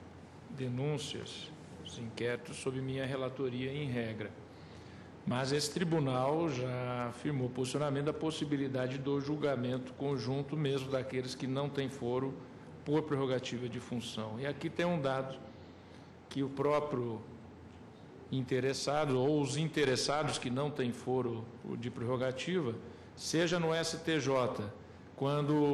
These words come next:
o então senador era governador, seja agora, já após o recebimento da denúncia, como ação penal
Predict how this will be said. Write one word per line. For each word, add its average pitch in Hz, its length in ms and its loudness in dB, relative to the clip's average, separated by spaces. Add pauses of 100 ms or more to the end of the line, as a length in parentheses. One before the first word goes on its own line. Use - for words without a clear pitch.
(180)
o 135 220 4
então 143 340 2
senador 131 520 2
era 131 160 6
governador, 127 760 2
seja 147 640 2
agora, 123 500 4 (480)
já 139 320 2
após 139 380 2
o 131 60 -2
recebimento 135 360 0
da 131 80 0
denúncia, 127 320 0
como 139 220 -2
ação 135 260 -2
penal 123 520 2